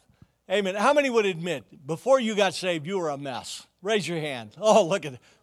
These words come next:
Whoa, this place is scary. <laughs> Amen.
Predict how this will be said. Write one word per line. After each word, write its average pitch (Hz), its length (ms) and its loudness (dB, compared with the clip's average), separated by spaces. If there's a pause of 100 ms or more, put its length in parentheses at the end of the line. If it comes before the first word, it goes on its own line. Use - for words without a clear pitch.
Whoa, 208 760 6
this 202 220 -8
place 139 300 -8
is 117 280 -16 (140)
scary. 185 680 -4 (160)
<laughs> - 200 -20
Amen. 160 600 4